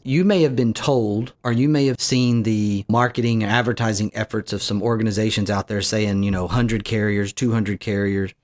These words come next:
Well, number one, that's dumb. That just doesn't make sense anyway, because you can't keep up with a hundred carriers. You can't keep up with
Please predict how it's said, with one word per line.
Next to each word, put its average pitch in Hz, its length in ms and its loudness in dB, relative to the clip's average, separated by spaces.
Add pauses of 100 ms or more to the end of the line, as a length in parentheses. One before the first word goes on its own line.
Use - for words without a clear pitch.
Well, 135 100 0
number 165 220 2
one, 101 480 0 (160)
that's 147 240 -2
dumb. 90 420 -6 (140)
That 127 160 0
just 139 280 0
doesn't 113 320 0
make 107 200 -2
sense 95 320 -6
anyway, 87 400 -8
because 123 340 -2
you 180 100 2
can't 127 240 -2
keep - 220 -8
up 98 180 -8
with 92 140 -10
a 82 60 -8
hundred 80 340 -8
carriers. 71 460 -14
You 185 180 0
can't 143 280 -2
keep 113 220 -4
up 98 220 -6
with 92 220 -8